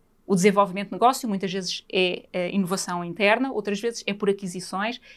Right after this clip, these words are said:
e fez muitas aquisições. Nesta, por exemplo, a maior compra que existe ao nível do grande consumo da história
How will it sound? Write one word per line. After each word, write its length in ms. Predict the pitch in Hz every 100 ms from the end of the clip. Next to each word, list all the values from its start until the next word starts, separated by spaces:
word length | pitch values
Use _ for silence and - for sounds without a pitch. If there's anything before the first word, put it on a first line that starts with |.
| -
e 40 |
fez 200 | - 254
muitas 360 | 254 269 254 254
aquisições. 840 | - 240 226 208 196 180 190 -
Nesta, 300 | 202 202 -
por 140 | 233 240
exemplo, 480 | 208 202 185 180 - - - -
a 60 | 208
maior 280 | 214 247 254
compra 440 | - 247 220 208 190
que 120 | 214
existe 480 | 202 208 180 - -
ao 120 | 190
nível 240 | 202 202 208
do 80 | 202
grande 240 | 214 202
consumo 540 | - 208 - 214 185 - _ -
da 80 | 190
história 560 | - 196 185 202 247